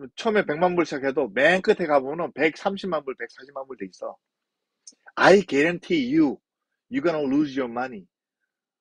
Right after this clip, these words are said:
어? 이-, 이렇게 해가지고 가지고 가라고. 뭐 이렇게 화딱화딱 하냐고. 그러면은 주식 투자를 해서 내가 백을 한다. 칠십을 빼. 그러면 캐시를 가지고 딴 데 가요. 그 삼십 프로만 해.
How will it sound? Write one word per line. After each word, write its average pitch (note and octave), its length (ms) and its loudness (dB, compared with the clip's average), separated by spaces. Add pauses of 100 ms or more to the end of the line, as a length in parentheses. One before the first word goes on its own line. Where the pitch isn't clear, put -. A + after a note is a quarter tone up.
어? C3+ 140 -18 (100)
이-, A#2+ 160 -4
이렇게 C3+ 300 0
해가지고 F#2+ 340 -8 (1400)
가지고 D3 340 -14
가라고. G#2 600 -10 (380)
뭐 D#3+ 240 2
이렇게 A3+ 160 0
화딱화딱 G3 520 -2
하냐고. G#2 640 -6 (360)
그러면은 G3+ 500 4 (300)
주식 F#3+ 300 -6
투자를 F3+ 320 0
해서 C#3 180 -2
내가 B2+ 160 -6
백을 C#3+ 340 0
한다. A#2+ 340 -6
칠십을 G#3 500 -4
빼. G#3 240 2 (360)
그러면 D#3 320 -10 (180)
캐시를 F#3+ 340 -6
가지고 C3+ 220 0
딴 C#3+ 180 -12
데 D3+ 100 -6
가요. F#2 280 -14 (400)
그 C#3+ 60 -12
삼십 G3+ 320 -10
프로만 C3+ 320 -6
해. G2 100 -10